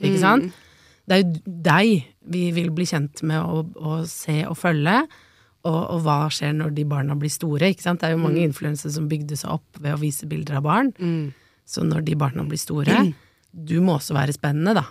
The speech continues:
Speaker 2: Ja,
Speaker 1: ikke sant?
Speaker 2: du må også være
Speaker 1: Ja,
Speaker 2: interessant.
Speaker 1: tenker
Speaker 2: Jeg
Speaker 1: jeg.
Speaker 2: synes det er veldig inter-, altså, jeg synes jo det er litt irriterende når, øh, folk viser ungene sine for mye, for jeg
Speaker 1: Ja.
Speaker 2: er ikke så veldig interessert
Speaker 1: Nei.
Speaker 2: i det.
Speaker 1: Nei.
Speaker 2: Jeg, jeg hadde,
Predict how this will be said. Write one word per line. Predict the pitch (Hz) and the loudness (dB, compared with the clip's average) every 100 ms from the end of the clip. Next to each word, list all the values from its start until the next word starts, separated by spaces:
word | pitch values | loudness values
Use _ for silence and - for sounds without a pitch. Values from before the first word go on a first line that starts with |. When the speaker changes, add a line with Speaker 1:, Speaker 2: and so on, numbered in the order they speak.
| - | -2
Speaker 2:
Ja, | 196 208 | 0 0
Speaker 1:
ikke | 185 | 2
sant? | 190 | 0
Speaker 2:
du | |
må | 170 | 0
også | 160 | -6
være | 156 151 151 | -10 -8 -4
Speaker 1:
Ja, | 151 160 | -4 -4
Speaker 2:
interessant. | 170 175 | -10 -10
Speaker 1:
tenker | - 147 | -8 0
Speaker 2:
Jeg | 202 | 0
Speaker 1:
jeg. | |
Speaker 2:
synes | 226 185 | 0 0
det | |
er | 180 170 | 0 0
veldig | 151 | -4
inter-, | 151 _ - | -8 _ -12
altså, | - 180 | -6 -4
jeg | 170 165 | -4 -6
synes | 165 | -8
jo | 151 | -4
det | |
er | 151 | -6
litt | 151 | -6
irriterende | 147 151 151 143 | -10 -8 -8 -6
når, | 160 156 | -6 -6
øh, | 156 151 147 147 143 - 147 - - - _ | -6 -8 -8 -8 -12 -18 -20 -20 -20 -20 _
folk | 147 147 | -18 -12
viser | 147 139 143 | -12 -12 -14
ungene | 139 143 | -16 -18
sine | 151 147 | -18 -12
for | 160 | -6
mye, | 170 254 | -4 -4
for | 294 | -4
jeg | 190 170 | 0 2
Speaker 1:
Ja. | 160 | 2
Speaker 2:
er | |
ikke | 151 | 0
så | 170 | -8
veldig | 180 175 | -8 -8
interessert | 170 196 - 170 | -10 -16 -4 0
Speaker 1:
Nei. | 165 165 | 0 -4
Speaker 2:
i | 180 180 | -10 -12
det. | 160 160 185 254 - _ _ _ | -12 -6 -6 -6 -10 _ _ _
Speaker 1:
Nei. | - 170 | -2 0
Speaker 2:
Jeg, | 190 220 | 0 0
jeg | 208 | -2
hadde, | 196 | 0